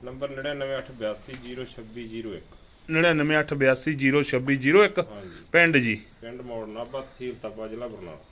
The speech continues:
Speaker 2: ਤੇ ਨੇੜੇ ਆਪਣੇ ਕਿਹੜਾ, ਅਹ, ਇੱਧਰੋਂ ਸੈਣਾ ਵੀ ਆ ਗਿਆ ਹਨਾ?
Speaker 1: ਨੇੜੇ ਸੈਣਾ ਵੀ ਨੇੜੇ ਆ, ਕੈਂਚੀਆਂ ਤਪਾ ਨੌ ਕਿਲੋਮੀਟਰ।
Speaker 2: ਓਕੇ।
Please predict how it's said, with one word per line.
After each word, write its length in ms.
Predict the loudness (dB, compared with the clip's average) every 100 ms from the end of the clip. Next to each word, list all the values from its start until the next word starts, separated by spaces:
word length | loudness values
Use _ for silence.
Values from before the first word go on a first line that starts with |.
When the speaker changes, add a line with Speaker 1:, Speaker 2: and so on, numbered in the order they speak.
| _
Speaker 2:
ਤੇ 120 | 2
ਨੇੜੇ 260 | 6 8 8
ਆਪਣੇ 280 | 8 6 2
ਕਿਹੜਾ, 200 | 2 0
ਅਹ, 380 | 2 4 6 4
ਇੱਧਰੋਂ 280 | 4 0 2
ਸੈਣਾ 260 | 2 4
ਵੀ 100 | 6
ਆ 100 | 6
ਗਿਆ 120 | 6
ਹਨਾ? 80 | 4
Speaker 1:
ਨੇੜੇ 280 | 2 -2 -8
ਸੈਣਾ 380 | -10 -10 -10 -10
ਵੀ 120 | -10
ਨੇੜੇ 280 | -10 -8 -8
ਆ, 60 |
ਕੈਂਚੀਆਂ 520 | -10 -10 -12 -12 -12 -12
ਤਪਾ 320 | -12 -10 -10
ਨੌ 180 | -10 -12
ਕਿਲੋਮੀਟਰ। 320 | -14 -12 -6
Speaker 2:
ਓਕੇ। 400 | -2 -2 -2